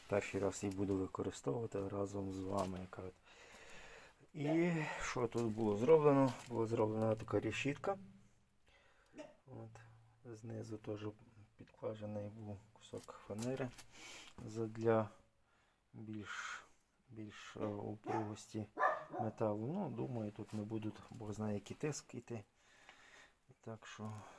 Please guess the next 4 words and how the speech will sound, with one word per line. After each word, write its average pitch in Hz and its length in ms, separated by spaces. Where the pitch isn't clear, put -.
все, 101 360
зараз 107 680
покажемо, 107 840
будемо 107 520